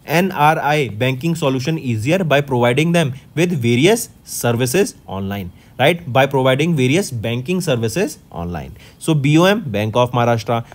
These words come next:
What does N R I stands for? Non-resident Indian. So to provide these non-resident Indians with various banking solutions and to provide them at their ease, Bank of Maharashtra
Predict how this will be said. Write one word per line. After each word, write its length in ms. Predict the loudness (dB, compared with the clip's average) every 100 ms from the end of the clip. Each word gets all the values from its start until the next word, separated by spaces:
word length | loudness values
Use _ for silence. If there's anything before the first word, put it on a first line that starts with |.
| -2
What 180 | 0 2
does 160 | 2 0
N 180 | 2
R 140 | 4 4
I 100 | 2
stands 320 | 0 -2 0
for? 220 | 2 2 0 -12 0
Non-resident 720 | 2 2 0 0 0 0 -2 -12
Indian. 380 | -10 -6 -6 -6 -12 -6
So 140 | -2
to 140 | -2
provide 480 | 0 2 4 4 2
these 200 | 0 0
non-resident 720 | 0 2 2 2 2 0 0
Indians 400 | 0 0 0 0
with 180 | -2 -2 0
various 320 | 0 0 0
banking 320 | -2 -2 -4
solutions 500 | -2 -2 -2 -4 -4 -10 -6
and 180 | -4 0
to 80 | 0
provide 400 | 2 2 2 2
them 240 | 0 0 -6
at 300 | -4 -2 2
their 200 | 2 2 -2
ease, 320 | 0 0 0 -8 -20 -4
Bank 280 | 2 2 4
of 120 | 2
Maharashtra 580 | 2 2 2 0 -2 -2